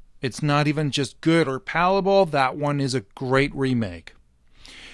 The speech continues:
And it, it takes the same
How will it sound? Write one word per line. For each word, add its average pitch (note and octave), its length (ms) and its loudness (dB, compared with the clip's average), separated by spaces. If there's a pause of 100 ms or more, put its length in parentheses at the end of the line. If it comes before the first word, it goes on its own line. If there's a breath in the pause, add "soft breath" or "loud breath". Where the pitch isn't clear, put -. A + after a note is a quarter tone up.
(200 loud breath)
And C#3 400 2
it, C3+ 440 2
it C#3+ 240 -2
takes F3 400 -2
the C3 100 -4
same E3+ 580 -2